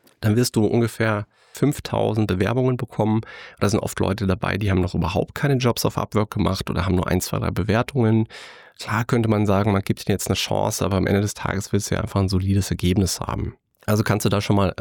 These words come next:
stark shortlisten. Hau wirklich alle raus, wo du das Gefühl hast, so die, die machen keinen guten Eindruck. Jetzt muss man dazu sagen, dass Nationalitäten tatsächlich auch eine Rolle spielen auf solchen Plattformen. Die sind eher international.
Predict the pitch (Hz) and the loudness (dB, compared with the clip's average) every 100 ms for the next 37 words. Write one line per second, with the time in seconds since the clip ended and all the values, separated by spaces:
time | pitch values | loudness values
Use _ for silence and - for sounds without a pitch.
0 | - - - - 90 - - 98 - 107 | -10 -8 -4 -2 -2 -4 -2 -2 -2 -6
1 | - - 95 95 - 104 101 104 - - | -6 -8 -8 -8 -2 0 0 0 0 2
2 | 85 78 82 - 95 90 - - - 90 | 2 2 0 0 -2 -4 -4 -6 -2 0
3 | 80 - 82 - - 85 80 - _ _ | 0 -2 -4 -4 -6 -6 -8 -12 _ _
4 | _ - - - - - 80 85 78 - | _ -6 -4 -2 -2 -2 -4 -2 -4 -4
5 | - - - - _ _ - 110 104 - | -8 -10 -10 -14 _ _ 0 2 2 0
6 | - 113 131 131 113 - 127 123 113 117 | 0 0 2 2 2 0 0 0 0 0
7 | 113 107 - - - 107 104 107 113 107 | 2 2 0 -8 -2 0 0 0 -2 -2
8 | - 113 131 120 110 117 110 - 98 92 | -2 0 0 0 0 -2 -2 0 2 2
9 | 76 151 - 120 127 120 - - 104 95 | 2 0 0 2 4 2 0 -2 -2 -2
10 | - - - 101 107 101 101 98 98 - | -4 -6 -2 2 2 4 2 2 0 0
11 | - 113 110 101 - - 76 117 175 | 0 2 2 0 0 0 2 2 2